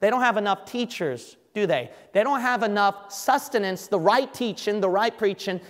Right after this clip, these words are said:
that will aim their hearts and protect them from the wicked world, do they? They don't have other kids, do they? Yes, your kid makes a huge difference.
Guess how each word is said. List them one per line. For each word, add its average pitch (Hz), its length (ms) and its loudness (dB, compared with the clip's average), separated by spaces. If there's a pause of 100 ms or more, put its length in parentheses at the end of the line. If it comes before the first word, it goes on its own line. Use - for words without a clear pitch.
(260)
that 165 180 2
will 180 240 2
aim 196 240 0
their 208 160 4
hearts 180 300 0
and 175 100 -4
protect - 460 -4
them 170 120 -4
from 156 180 -6
the 139 80 -2
wicked 131 320 -6
world, 120 260 -6
do 160 120 -4
they? 123 220 -8 (520)
They 190 140 4
don't 247 200 0
have 233 380 2 (100)
other 233 280 4
kids, 151 460 -4
do 214 240 -6
they? 139 300 -6 (720)
Yes, 208 440 0
your 220 220 4
kid 240 320 0
makes 190 320 -4
a 190 60 0
huge 202 360 -8
difference. 233 640 -8